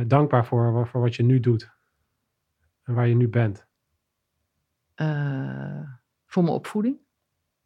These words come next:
Speaker 2: Het is echt wel vanuit mijn, mijn gezin dat daar wel de basis is gelegd dat ik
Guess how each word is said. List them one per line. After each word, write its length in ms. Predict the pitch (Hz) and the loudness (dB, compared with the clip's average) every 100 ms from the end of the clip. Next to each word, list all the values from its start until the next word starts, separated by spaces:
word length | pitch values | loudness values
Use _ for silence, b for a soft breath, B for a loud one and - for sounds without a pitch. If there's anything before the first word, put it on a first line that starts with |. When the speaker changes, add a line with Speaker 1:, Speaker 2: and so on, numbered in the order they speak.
| _ _ _ | _ _ _
Speaker 2:
Het 100 | - | -20
is 40 | - | -4
echt 320 | 175 170 - | -2 -2 -6
wel 180 | 143 131 | -6 -6
vanuit 400 | - - 135 131 | -8 -6 -6 -4
mijn, 340 | 135 131 131 | -4 -2 -2
mijn 200 | 135 123 | -2 -4
gezin 460 | - 127 143 160 135 | -4 -2 0 2 0
dat 140 | 131 | -2
daar 200 | 135 131 | -2 0
wel 160 | 139 139 | 0 0
de 100 | 127 | -2
basis 600 | 117 135 151 170 139 127 | 0 0 2 0 -8 -10
is 120 | 139 | -10
gelegd 480 | - 135 131 131 - | -8 -6 -6 -6 -10
dat 160 | 131 - | -14 -10
ik 260 | 127 - | -12 -12